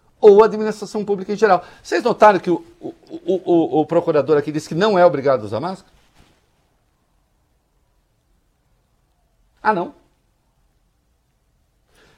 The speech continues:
Então eu vou ler pro senhor o artigo três A da Lei treze mil novecentos e setenta e nove,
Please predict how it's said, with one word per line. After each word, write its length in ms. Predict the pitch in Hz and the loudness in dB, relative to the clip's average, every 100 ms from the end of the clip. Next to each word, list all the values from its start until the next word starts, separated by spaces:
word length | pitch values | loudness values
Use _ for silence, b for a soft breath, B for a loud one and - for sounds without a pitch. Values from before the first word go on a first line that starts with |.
| _ | _
Então 400 | 226 247 262 277 | -8 2 4 6
eu 80 | 269 | 4
vou 140 | 247 | 2
ler 240 | 294 190 202 | 0 2 0
pro 120 | 190 | -4
senhor 420 | - 139 120 151 - _ _ _ _ _ _ _ _ _ _ _ _ _ _ _ - | -10 -6 -6 -6 -12 _ _ _ _ _ _ _ _ _ _ _ _ _ _ _ -4
o 120 | 202 | 0
artigo 680 | 214 - - 127 95 117 - _ _ | 0 -2 -10 -8 -8 -10 -14 _ _
três 480 | 240 240 220 143 107 | 2 2 0 -6 -2
A 320 | 117 123 185 _ _ _ _ _ _ _ | -2 -2 -8 _ _ _ _ _ _ _
da 260 | 131 165 165 | -6 -2 0
Lei 480 | 147 135 120 101 - | 0 -2 -2 -8 -12
treze 360 | - 156 123 131 | -6 -4 -4 -6
mil 160 | 120 117 | -6 -6
novecentos 340 | 107 - 101 | -8 -12 -14
e 40 | |
setenta 360 | - - 104 143 | -14 -12 -10 -8
e 40 | 165 | -6
nove, 460 | 160 147 147 165 | -6 -6 -8 -14